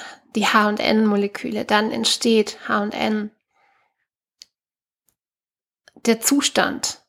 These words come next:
here and now, Präsenz, Liebe,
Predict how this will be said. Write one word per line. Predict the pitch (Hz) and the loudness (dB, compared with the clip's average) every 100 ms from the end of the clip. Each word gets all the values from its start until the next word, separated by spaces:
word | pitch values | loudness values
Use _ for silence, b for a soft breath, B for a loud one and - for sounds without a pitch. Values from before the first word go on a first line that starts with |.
| _ | _
here | _ - 247 233 214 208 254 | _ -4 2 4 4 2 -2
and | 214 214 | -4 -2
now, | 220 196 185 180 180 - - | 2 4 4 2 -4 -14 -2
Präsenz, | - 214 208 196 185 190 - - _ _ _ _ _ _ - | 2 4 4 4 0 -2 -2 -4 _ _ _ _ _ _ -2
Liebe, | 254 240 208 196 214 220 | 4 4 4 0 -4 -10